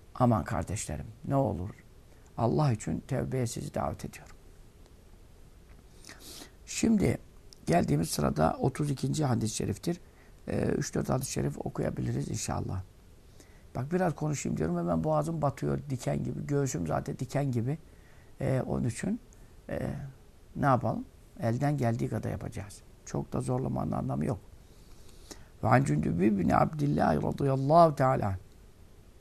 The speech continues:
Hazreti Cündüb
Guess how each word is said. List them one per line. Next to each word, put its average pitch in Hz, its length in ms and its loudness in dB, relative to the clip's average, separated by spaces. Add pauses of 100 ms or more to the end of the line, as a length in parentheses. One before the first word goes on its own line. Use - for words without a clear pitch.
(1900)
Hazreti 170 480 2
Cündüb 147 380 2